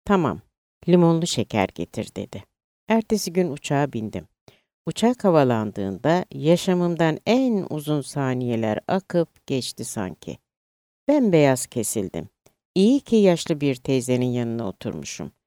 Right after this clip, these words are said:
Elimden tuttu, "Korkma," dedi.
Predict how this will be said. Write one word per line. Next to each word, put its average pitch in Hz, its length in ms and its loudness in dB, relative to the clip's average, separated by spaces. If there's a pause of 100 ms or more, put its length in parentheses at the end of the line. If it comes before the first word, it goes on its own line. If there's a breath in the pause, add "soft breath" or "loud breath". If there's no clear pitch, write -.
(400)
Elimden 180 500 4
tuttu, - 580 -4 (140)
"Korkma," 160 520 0
dedi. - 320 -8